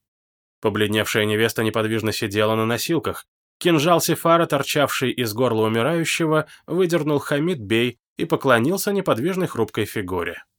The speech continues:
"Благодарю, ханым. Примите от меня ответный дар", и положил у ног красавицы снятый с пояса короткий меч.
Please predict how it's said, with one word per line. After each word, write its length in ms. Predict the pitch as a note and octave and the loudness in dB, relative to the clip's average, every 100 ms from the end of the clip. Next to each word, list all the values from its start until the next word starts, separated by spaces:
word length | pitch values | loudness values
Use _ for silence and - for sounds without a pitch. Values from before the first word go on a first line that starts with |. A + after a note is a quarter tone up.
| _ _ _ _ _ | _ _ _ _ _
"Благодарю, 680 | C#3+ E3 D#3+ D#3 C#3 A#2 F#2 | -6 -4 0 2 4 4 2
ханым. 480 | - F#2+ F2 D#2+ - _ _ | 0 -2 -2 -8 -12 _ _
Примите 420 | - D#3+ G3+ A3 F#3 | 0 2 2 0 -2
от 100 | - | 0
меня 300 | D3+ E3 F3 | 0 0 -2
ответный 540 | C3 - G#2+ G#2+ A2 | -6 0 0 0 -2
дар", 300 | F#2+ F#2+ F2 - _ _ - | 2 0 0 -8 _ _ -4
и 80 | |
положил 420 | B2 A#2 A#2 B2+ A#2+ | 0 4 4 2 0
у 140 | A#2+ | 0
ног 240 | A#2 G#2+ | 0 -2
красавицы 640 | - G#2+ - D3+ D#3 D3+ D#3 | 0 -2 0 -2 -2 -4 -4
снятый 340 | - G3+ G3 | -2 -2 -2
с 80 | F3 | -4
пояса 340 | - G#3 F3 | -2 -4 -2
короткий 400 | D3+ G#2+ G#2+ - | -2 -2 -2 -4
меч. 400 | G2 E2+ - - | -6 -6 -10 -12